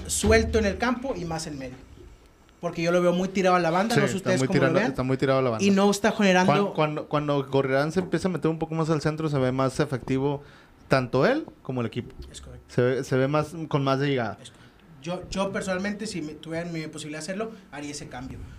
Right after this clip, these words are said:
Speaker 1: Cuando hago un cambio, bajo a, a Pizarro, meto, dejo a Gorrerán ahí con Carioca y ya meto a cualquier mexicano, sea Lainez, sea Córdoba, lo que sea,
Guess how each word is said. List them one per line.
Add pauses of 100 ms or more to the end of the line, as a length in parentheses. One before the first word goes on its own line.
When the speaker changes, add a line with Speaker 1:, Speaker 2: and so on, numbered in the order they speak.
(180)
Speaker 1:
Cuando
hago
un
cambio,
bajo
a,
a
Pizarro, (340)
meto,
dejo
a
Gorrerán
ahí
con
Carioca
y
ya
meto
a
cualquier
mexicano,
sea
Lainez,
sea
Córdoba,
lo
que
sea,